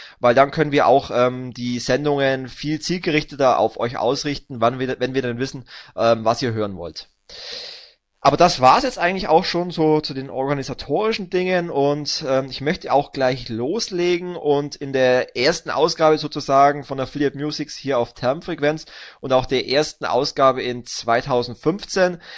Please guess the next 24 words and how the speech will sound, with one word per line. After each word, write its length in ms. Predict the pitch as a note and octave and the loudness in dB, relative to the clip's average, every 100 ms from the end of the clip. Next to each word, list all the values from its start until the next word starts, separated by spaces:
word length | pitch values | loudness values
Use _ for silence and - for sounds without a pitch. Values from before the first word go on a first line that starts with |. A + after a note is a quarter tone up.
| - - | -20 -6
ähm, 280 | C3+ C#3 C3 | 0 0 2
möchte 260 | D3 F#3+ | 0 0
ich 120 | F#3 - | -4 0
gleich 200 | D3+ F3+ | 0 2
mal 280 | E3 E3+ | 2 2
so 220 | D#3+ D3 C#3 | 2 0 -2
einen 80 | |
Ausblick 800 | C3+ B2+ E3+ - G3 F#3 F#3 - - | 0 0 0 -2 -2 0 -2 -8 0
auf 260 | - D#3+ - | 2 2 0
das 180 | D3+ | -6
kommende 360 | - C#3 C#3+ B2 | -4 -4 -4 -6
Jahr, 580 | A2 A2 A2 D#3 G3 - - - - - | -2 4 8 8 6 0 -20 -20 -10 2
ähm, 340 | D3 D#3 D#3 | 6 6 4
halten. 520 | C3 D3 E3+ F3+ F3 | 6 6 4 -2 -6
Das 160 | D3 B2+ | -6 0
heißt, 360 | C3+ C#3 - A2+ | 2 2 -2 -2
was 320 | B2+ D3+ - | 0 -2 -6
sind 160 | D#3 | -2
denn 360 | F3+ D#3+ D#3 D3+ | 0 0 -2 -6
aus 420 | G#2+ C3+ - - | -6 -6 -6 -8
meiner 380 | B2+ A#2+ C3 E3 | -2 2 4 6
Erfahrung 560 | D3+ C#3 B2+ B2+ D#3 D3+ | 6 4 4 6 6 4
oder 160 | C3+ | 4
aus, 180 | B2+ - | 4 2